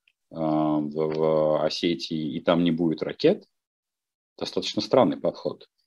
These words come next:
Ну, то есть это подход, э, человека, который, э, начинает искать какие-то, ну, потому что я читаю периодически там аргументацию так называемой патри-, патриотов.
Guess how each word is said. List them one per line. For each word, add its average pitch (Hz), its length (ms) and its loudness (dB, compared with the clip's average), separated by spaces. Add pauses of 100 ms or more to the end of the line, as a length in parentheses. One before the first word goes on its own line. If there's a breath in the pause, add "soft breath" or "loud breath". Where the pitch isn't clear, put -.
(280)
Ну, 113 120 6
то - 100 4
есть 98 140 4
это 95 240 6
подход, 127 540 6
э, 92 240 8
человека, 113 300 2
который, 92 340 4
э, - 40 -4 (500 soft breath)
начинает 82 880 2
искать - 300 0
какие-то, 98 380 -4
ну, 113 160 4
потому - 300 -4
что - 140 -2
я 73 60 2
читаю 214 320 8
периодически - 580 4
там - 180 -2
аргументацию 92 720 4
так - 160 -8
называемой 78 540 -2
патри-, 85 320 2
патриотов. 85 540 2